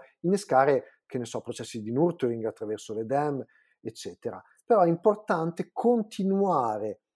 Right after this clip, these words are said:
a, a, diciamo, mappare in maniera ciclica, quindi con l'approccio data driven,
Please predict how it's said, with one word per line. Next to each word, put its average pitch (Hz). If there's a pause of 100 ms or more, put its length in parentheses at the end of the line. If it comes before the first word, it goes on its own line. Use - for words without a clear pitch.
(320)
a, 139
a, 95
diciamo, 110
mappare 123
in 135
maniera 131
ciclica, 104
quindi 113
con 135
l'approccio 117
data 101
driven, 92